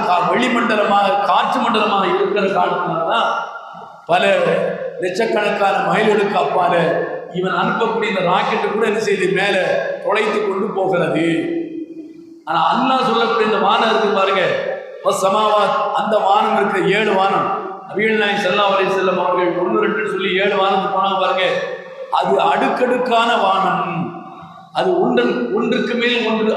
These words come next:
அடுக்காக என்ன செய்கிறது? இருக்கிறது. ஆதலால் தான் நபி அவர்கள் போகிற போது அங்க உள்ள நுழைய முடியல. முதல் வானத்துல அங்க ஒரு மலக்கு அவர் நிற்கிறார். யார் இவரு?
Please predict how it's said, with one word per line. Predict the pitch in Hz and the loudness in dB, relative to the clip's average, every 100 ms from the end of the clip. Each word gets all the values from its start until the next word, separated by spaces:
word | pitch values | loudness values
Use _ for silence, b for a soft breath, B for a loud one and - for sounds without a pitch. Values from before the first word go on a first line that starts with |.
| 185 | 0
அடுக்காக | 226 - 226 220 226 | 0 0 2 2 2
என்ன | 214 - | 0 0
செய்கிறது? | 190 196 175 | 0 2 2
இருக்கிறது. | 180 175 160 147 160 160 165 - - - - - - 165 | 0 0 0 0 0 0 0 -2 -4 -6 -10 -12 -4 0
ஆதலால் | 226 226 214 - | 2 2 2 2
தான் | 233 220 | 2 2
நபி | 196 233 | 0 2
அவர்கள் | 226 208 208 202 | 2 2 2 2
போகிற | 202 202 185 | 2 2 2
போது | 240 262 226 - - - - | 2 2 2 0 -2 -6 -4
அங்க | 170 190 175 | -4 -2 0
உள்ள | 208 208 | 0 0
நுழைய | 180 190 202 | 2 2 2
முடியல. | 185 170 - 170 170 - | 0 0 0 -2 -2 -4
முதல் | 170 202 170 | -2 0 2
வானத்துல | 170 - 170 170 165 - - - - | 0 0 -2 -2 -6 -10 -14 -16 -8
அங்க | 165 214 208 | -4 0 2
ஒரு | 196 | 2
மலக்கு | 180 208 226 214 190 | 2 2 2 2 2
அவர் | 175 185 | 2 2
நிற்கிறார். | 185 196 175 - - - - - - - | 2 2 2 0 -4 -8 -12 -16 -16 -2
யார் | 160 196 196 | 4 4 4
இவரு? | 185 | 2